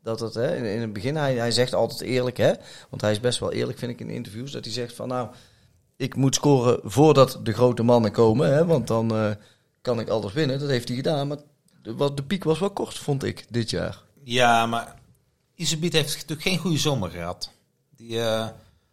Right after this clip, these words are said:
Speaker 2: die heeft na het mountainbiken last van zijn rug gekregen. En, eh, heel bijzonder dat hij eigenlijk het, in het begin van het seizoen echt zo goed was. De sterkste.
Speaker 1: Ja.
Speaker 2: En nu heeft hij gewoon wat, wat lichamelijk ongemak.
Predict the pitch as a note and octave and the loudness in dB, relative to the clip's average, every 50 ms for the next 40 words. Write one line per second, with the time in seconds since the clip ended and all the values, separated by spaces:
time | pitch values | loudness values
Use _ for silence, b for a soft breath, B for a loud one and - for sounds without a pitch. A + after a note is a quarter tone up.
0 | b _ _ _ - G#2+ A2+ B2 B2 - C#3+ B2 A#2+ A#2 B2+ C3+ D3+ D3+ D3+ C#3 | b _ _ _ -8 -2 -2 -2 0 0 0 -2 0 2 4 4 4 2 2 4
1 | C3 B2+ B2 A#2+ - A#2 A#2 B2 - - A#2+ G#2 G2 G#2+ C#3+ C#3 - - - - | 4 4 4 4 0 0 0 0 -2 -2 -4 -4 -4 -4 -6 -6 -10 -12 -6 -4
2 | D#3 D3+ D3+ - - G#3+ - _ _ _ _ _ _ _ _ _ _ _ _ _ | -2 -2 -2 -4 -6 -10 -12 _ _ _ _ _ _ _ _ _ _ _ _ _
3 | _ _ _ _ _ _ _ _ _ _ _ _ - B2 B2 A2+ A2+ A#2 A2+ G#2+ | _ _ _ _ _ _ _ _ _ _ _ _ -2 0 0 0 0 -2 -6 -10
4 | B B B B B B B _ _ _ - A#2+ A#2 A#2 A2+ A2 A2 A2 G#2+ G#2+ | B B B B B B B _ _ _ -4 0 0 2 2 2 2 2 0 0
5 | G#2+ G#2 G#2+ G#2 - - - _ _ _ _ _ _ _ _ _ _ _ _ _ | 0 -2 -4 -6 -8 -14 -18 _ _ _ _ _ _ _ _ _ _ _ _ _
6 | - C3 E3+ F#3+ F3 E3 - E3 E3 E3 C#3+ C3 B2+ A#2+ - C3+ B2+ A#2+ A#2 A#2 | -4 -2 -2 0 2 2 2 4 4 2 2 2 0 0 0 -2 -2 -2 -2 -2
7 | G#2+ - A#2+ - - - _ _ _ _ _ _ _ _ - C3+ C3 A2+ A2 A#2+ | -4 -6 -10 -12 -14 -20 _ _ _ _ _ _ _ _ -10 -8 -6 -2 2 2
8 | C#3 C3+ A2 A#2 A2+ G2+ - A#2 A2 A2+ A2+ - - - - - - - - _ | 4 4 4 2 0 2 0 0 0 -2 -4 -4 -4 -4 -2 -2 -4 -6 -8 _
9 | _ _ _ _ _ _ _ _ _ - - - D3 A2+ G#2 B2 C3+ C3 C3+ D3 | _ _ _ _ _ _ _ _ _ -6 0 2 2 4 4 2 2 2 2 2
10 | G3 - - - - - - - G2 - - C3 A#2+ C3 D3+ - - G3 G#3 - | 2 2 0 -2 -4 -10 -16 -10 -6 -2 -2 0 0 -2 -4 -6 -6 -8 -8 -12
11 | _ _ - G2+ G2+ A2+ - - - _ _ _ _ - C#3+ C3+ C3 B2 B2 B2+ | _ _ -6 -4 -2 -2 -4 -6 -12 _ _ _ _ -2 0 0 0 0 -2 -4
12 | C3 B2 A#2 A2+ A2 - B2 G#2+ A2+ A2+ A2 G#2+ G2+ G2+ G2+ - G#2+ G#2 G2 G#2 | -2 -2 0 0 0 -2 -2 -2 -2 -2 0 0 0 0 -2 -2 -4 -4 -4 -4
13 | A2 G2+ C3+ B2 A#2+ A2+ G2+ - A#2+ A#2+ A#2 A2+ A#2 G#2 F#2+ - - - | -2 0 2 2 2 2 0 -2 -2 -2 -2 -2 -2 -4 -4 -6 -10 -18